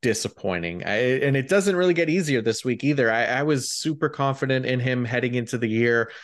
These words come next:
but watching him early on does have me pretty concerned, more so than I, than I thought I would be,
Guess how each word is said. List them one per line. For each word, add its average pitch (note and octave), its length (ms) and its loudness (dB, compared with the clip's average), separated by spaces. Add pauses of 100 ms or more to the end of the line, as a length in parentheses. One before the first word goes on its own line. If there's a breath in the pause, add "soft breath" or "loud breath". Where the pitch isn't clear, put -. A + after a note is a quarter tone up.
(280 loud breath)
but A#2+ 100 4
watching B2+ 460 0
him B2+ 160 0
early A#2 380 2
on G#2+ 440 -2
does A2+ 300 0
have G#2+ 340 -6
me A2 140 -4
pretty A2+ 360 -2
concerned, G2 680 -2
more C3+ 300 2
so B2 220 2
than A2 180 0
I, G#2+ 100 0
than A2 220 -2
I G#2+ 80 0
thought G#2 280 -2
I G2+ 60 2
would F#2+ 260 -6
be, G2+ 280 -2